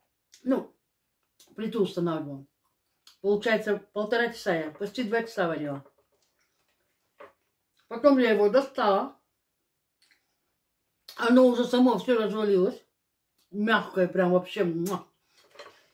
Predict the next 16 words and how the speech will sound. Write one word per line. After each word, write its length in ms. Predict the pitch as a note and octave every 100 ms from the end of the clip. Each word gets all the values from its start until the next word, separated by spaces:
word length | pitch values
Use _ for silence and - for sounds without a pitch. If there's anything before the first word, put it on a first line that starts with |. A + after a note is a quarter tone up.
| _
Я 200 | G#3+ D4
его 120 | C#4+
положила 440 | B3 A3+ A3 A3+ A3
на 100 | G#3
сковородочку. 600 | G3+ A3+ A3+ G3+ G3 - - - - _ _ _ _ _ _ _ _ _
Добавила 520 | G3 B3+ A#3 A3 G3+
там 160 | G3+ F#3
всякие 320 | G3 F#3 G3
приправки. 560 | D#4 D#4+ A3+ A3+ -
Ну, 140 | A#3 E4
кто 160 | F4
что 180 | C#4+ C#4
любит. 360 | A#3 G3 E3 D#3+ - _ _ _ _ _ _ _ _ _ _ _ _ _ _ _ - - - - _ _ _ _
Ещё 260 | - A3+ F4
минут 400 | D4+ C4+ C4 -
пять 240 | C4 A3+